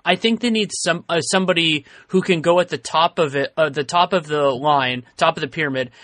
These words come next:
and then everything else will flow down from that. But you need that player because, as, I mean, they've had problems this year in transition defense. They've had problems this year in help defense. And so getting that player, if, if they want to get to the rarefied eras,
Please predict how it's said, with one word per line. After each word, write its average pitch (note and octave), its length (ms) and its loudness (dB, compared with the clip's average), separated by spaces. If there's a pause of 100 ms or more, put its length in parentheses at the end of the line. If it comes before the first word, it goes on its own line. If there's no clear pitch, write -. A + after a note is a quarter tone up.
(120)
and F#3 120 2
then F#3 120 2
everything F#3+ 340 2
else D#3 180 0
will D#3 120 -6
flow C#3+ 240 0
down C3 240 0
from C#3 220 -8
that. G#3 280 0 (260)
But G#3 360 -2
you F#3+ 160 2
need F#3+ 240 0
that D#3+ 260 0
player F#3+ 320 2
because, C#3+ 460 -4
as, D3+ 200 -8
I D3 60 -4
mean, C#3+ 160 -4
they've C#3 140 -4
had D3 180 0
problems D3 420 0
this D3+ 220 -8
year D3 100 0
in C#3+ 120 -4
transition D3 480 -6
defense. A#2+ 300 -10
They've B2 120 -8
had B2+ 140 -4
problems C#3+ 280 0
this C#3 160 -8
year D3+ 160 -6
in C#3+ 60 -6
help D#3+ 240 -4
defense. A#2+ 460 -10 (380)
And F3 200 0
so D#3+ 460 2 (420)
getting F#3 560 0
that D3+ 280 2 (120)
player, C3 640 0 (160)
if, F#3 320 -2
if F3+ 220 -4
they F3+ 100 4
want G3 220 2
to A3 60 2
get G3+ 160 0
to F#3+ 100 -4
the D#3+ 80 -4
rarefied D#3+ 440 2
eras, C3 320 0